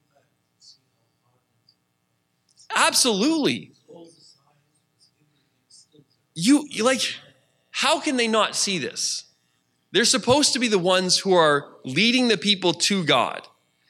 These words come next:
God is smacking them in the face. And they, they're pretending like it's not, it's non-existent. Absolutely. Almost like Pharaoh, right? They're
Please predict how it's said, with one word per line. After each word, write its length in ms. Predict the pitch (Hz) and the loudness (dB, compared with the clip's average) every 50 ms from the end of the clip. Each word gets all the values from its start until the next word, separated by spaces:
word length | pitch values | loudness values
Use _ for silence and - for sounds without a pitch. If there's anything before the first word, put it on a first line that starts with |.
| _ _ _ - 131 | _ _ _ -6 -2
God 240 | 151 214 220 262 277 | 0 2 2 2 2
is 140 | 247 208 | 2 4
smacking 680 | - - - - - 233 254 294 302 269 - 285 269 254 | 4 4 4 4 2 2 0 0 0 -2 -2 0 0 0
them 160 | 247 240 226 | 0 0 0
in 100 | 220 208 | -2 -2
the 80 | 180 | -4
face. 600 | 147 - - 92 - - - - - - - - - _ - - _ _ _ _ _ _ _ _ _ _ _ _ _ _ _ _ _ _ | -4 -6 -6 -8 -8 -10 -12 -12 -10 -10 -10 -12 -14 _ -20 -20 _ _ _ _ _ _ _ _ _ _ _ _ _ _ _ _ _ _
And 160 | - 143 151 151 | -2 -2 0 0
they, 340 | 156 151 147 139 131 - - _ _ _ _ - | 0 0 0 -2 -4 -10 -20 _ _ _ _ -4
they're 100 | - 135 | -4 -4
pretending 460 | 127 - 127 - - 151 151 147 135 | -2 -4 -4 -2 -2 -2 -2 0 0
like 160 | 127 120 110 | -2 -2 -2
it's 140 | 123 101 - | -4 -4 -4
not, 280 | 123 110 101 78 - - _ _ _ _ _ _ _ _ - | -4 -4 -4 -4 -6 -12 _ _ _ _ _ _ _ _ -16
it's 140 | 110 - - | -12 -6 -2
non-existent. 600 | 127 127 127 120 104 101 95 - - 87 78 - - _ _ _ _ _ _ _ _ _ _ _ _ _ _ _ _ _ - | -2 0 0 -2 -4 -6 -6 -6 -8 -10 -10 -14 -18 _ _ _ _ _ _ _ _ _ _ _ _ _ _ _ _ _ -6
Absolutely. 460 | 147 165 - - 135 107 92 - - _ _ _ _ - | -6 -4 -4 -4 -4 -4 -6 -10 -16 _ _ _ _ -4
Almost 260 | 120 139 156 160 - | -2 0 0 0 0
like 140 | 160 156 - | -2 -2 -4
Pharaoh, 300 | - 101 90 80 - - _ _ _ _ _ _ _ _ _ _ _ - | -6 -8 -8 -8 -12 -14 _ _ _ _ _ _ _ _ _ _ _ -4
right? 220 | 123 131 151 - - _ _ _ _ _ _ _ _ _ _ _ _ _ _ _ _ _ _ _ _ _ _ _ _ - | -2 -2 -2 -2 -6 _ _ _ _ _ _ _ _ _ _ _ _ _ _ _ _ _ _ _ _ _ _ _ _ -6
They're 240 | 117 113 110 107 | -6 -6 -6 -6